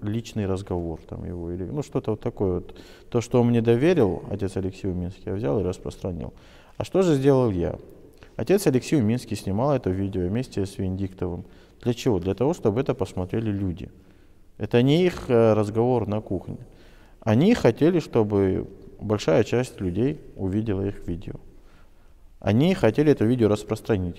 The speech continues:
что они, в общем-то, и сделали. Я лишь присоединился к тому, что тоже помог им распространить их видео.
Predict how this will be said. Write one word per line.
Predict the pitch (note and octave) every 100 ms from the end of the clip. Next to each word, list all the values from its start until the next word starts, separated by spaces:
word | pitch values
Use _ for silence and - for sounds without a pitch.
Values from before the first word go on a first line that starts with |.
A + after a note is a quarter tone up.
| -
что | - C#3+
они, | C3
в | G2+
общем-то, | A2+ - G2+ G#2
и |
сделали. | G#2 F#2 E2 D#2+ - - - - - -
Я | A2 C#3 G#3+
лишь | E3+
присоединился | - C#3 B2 A2+ A2 A#2+ D3+ - G2+ F#2+
к |
тому, | - G#2+ C3
что | - G2
тоже | A2+ A2 G2
помог | F#2+ F2+ G#2 G2
им |
распространить | F2+ F2+ - - - G2 G2+
их | - -
видео. | F2 D#2+ C#2+